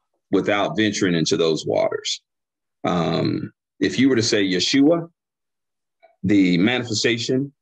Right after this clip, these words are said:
of, of, of the, the Son of God here on earth,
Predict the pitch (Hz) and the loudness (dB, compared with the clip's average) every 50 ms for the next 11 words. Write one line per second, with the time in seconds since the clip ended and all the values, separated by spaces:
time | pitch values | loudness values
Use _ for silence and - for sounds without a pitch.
0 | _ _ _ _ _ _ _ _ - - 98 92 90 87 87 - 95 90 87 - | _ _ _ _ _ _ _ _ -4 -2 0 0 0 -2 -4 -4 -4 -4 -4 -4
1 | - - 92 92 90 90 90 87 87 82 - - - - 85 - - - 131 117 | -4 -4 -4 -2 -2 -2 0 0 0 0 0 -4 -4 -2 -2 0 0 0 0 0
2 | 113 110 104 110 107 107 107 104 101 107 107 104 98 101 104 110 113 120 120 | 0 0 0 0 0 2 0 0 0 -2 -2 0 0 2 2 0 0 -2 -4